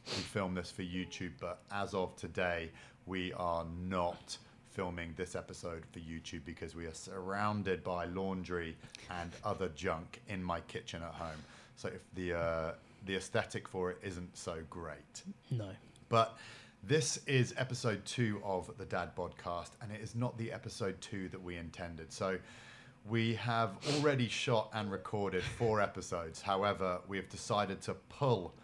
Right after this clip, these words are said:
Speaker 1: episode two and three because having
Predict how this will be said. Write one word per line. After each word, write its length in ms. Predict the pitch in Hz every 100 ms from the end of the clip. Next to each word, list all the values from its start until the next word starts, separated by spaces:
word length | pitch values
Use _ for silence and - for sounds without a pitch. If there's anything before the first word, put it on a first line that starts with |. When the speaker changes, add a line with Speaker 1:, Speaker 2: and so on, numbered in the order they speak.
| - - - - - - -
Speaker 1:
episode 460 | 113 110 - 90 87
two 280 | - 104 95 92
and 160 | 92 87 -
three 320 | 98 95 90
because 600 | 87 87 - 92 87 - - - - -
having 280 | - 98